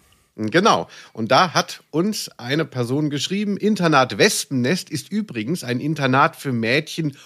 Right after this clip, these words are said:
und Jungen.“ Ich habe vermutlich behauptet, es sei nur eins für Mädchen. „Wieder eine schöne Folge. Vielen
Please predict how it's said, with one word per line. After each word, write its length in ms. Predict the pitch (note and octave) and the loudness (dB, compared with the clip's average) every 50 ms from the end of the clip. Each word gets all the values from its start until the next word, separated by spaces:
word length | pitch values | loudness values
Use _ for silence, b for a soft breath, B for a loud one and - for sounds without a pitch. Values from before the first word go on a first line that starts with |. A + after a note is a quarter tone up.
| B B _ | B B _
und 360 | G#3+ B3 B3 A#3+ F#3+ - - | 4 6 6 6 4 2 -2
Jungen.“ 540 | G2+ G2 C#3 C#3+ C3 A2 G2 F2+ F#2 - b b b b b b b b b - | 0 2 4 4 6 4 2 0 -4 -8 b b b b b b b b b -2
Ich 60 | - | 0
habe 120 | A2 A2 | 0 2
vermutlich 400 | A2+ - A2+ A2 A#2+ A#2 - A#2+ | 2 0 -2 -4 -4 -6 -8 -4
behauptet, 360 | - G#2+ G2+ A2+ - - G#2+ | 0 0 0 0 0 -2 -6
es 100 | G#2 G2+ | -6 -2
sei 140 | - G2+ G2+ | 0 0 0
nur 200 | G#2 G#2+ A2 - | 0 0 -4 -6
eins 180 | - G2+ F#2+ - | -6 -8 -10 -12
für 120 | - - | -14 -12
Mädchen. 480 | F#2 F#2+ G2 G2+ - - - - G2 - _ b b b b b b b b b b | -8 -6 -4 -4 -6 -8 -12 -18 -20 -20 _ b b b b b b b b b b
„Wieder 300 | A2+ F3+ A3 A#3+ - - | -4 0 2 4 4 4
eine 200 | G#2 G2+ F#2+ F#2 | 2 0 0 0
schöne 340 | - - - F3+ G#3+ G#3+ A3 | 2 4 4 4 6 4 2
Folge. 460 | - - - A#2 G2 F2+ E2 - - _ _ | 0 0 2 2 2 2 -2 -6 -12 _ _
Vielen 560 | - - - D3+ D3+ D3+ D3 D3 D#3 C3+ | -16 -10 -6 -4 0 0 2 0 0 -2